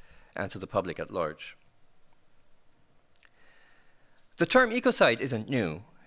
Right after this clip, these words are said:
It was coined to describe the widespread use of herbicides such as Agent Orange,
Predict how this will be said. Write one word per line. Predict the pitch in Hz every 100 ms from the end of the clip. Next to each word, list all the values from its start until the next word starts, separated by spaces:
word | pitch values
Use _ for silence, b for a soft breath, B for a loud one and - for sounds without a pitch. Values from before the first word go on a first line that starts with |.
| B
It | 139
was | 139 -
coined | 180 196
to | 175
describe | 143 - - 151 139
the | 120
widespread | 127 135 - 139 120 -
use | 110 113
of | 107
herbicides | 104 117 120 - 110 95
such | 92 - 107 104
as | -
Agent | 107 101 101
Orange, | 117 107 85 82 - -